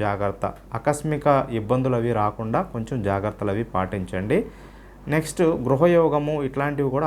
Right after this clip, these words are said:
అనుకూలంగా ఉంది, కాకపోతే ఏంటంటే డాక్యుమెంట్ చెక్ అంతా కూడా జాగ్రత్తగా చూసుకొని ముందడుగు అనేటటువంటిది వేయండి. ఇక ట్రాన్స్‌పోర్ట్ బిజినెస్ వాళ్ళు చేస్తున్నటువంటి వాళ్ళు కూడా కొంచెం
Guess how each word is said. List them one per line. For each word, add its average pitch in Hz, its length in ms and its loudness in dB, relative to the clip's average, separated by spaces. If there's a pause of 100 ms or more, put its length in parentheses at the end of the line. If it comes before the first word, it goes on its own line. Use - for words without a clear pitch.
అనుకూలంగా 131 500 0 (100)
ఉంది, 113 180 -2 (120)
కాకపోతే 131 300 2
ఏంటంటే 131 320 -4
డాక్యుమెంట్ 123 480 0
చెక్ 117 240 -4 (100)
అంతా 110 260 -4
కూడా 135 220 -2
జాగ్రత్తగా 107 500 0
చూసుకొని 98 380 -2 (480)
ముందడుగు 107 400 2
అనేటటువంటిది 95 600 -2
వేయండి. 87 360 0 (380)
ఇక 160 100 2 (100)
ట్రాన్స్‌పోర్ట్ 175 600 4
బిజినెస్ 147 360 0 (180)
వాళ్ళు 131 280 4
చేస్తున్నటువంటి 123 640 0
వాళ్ళు 117 160 2 (100)
కూడా 127 140 2 (140)
కొంచెం 180 280 2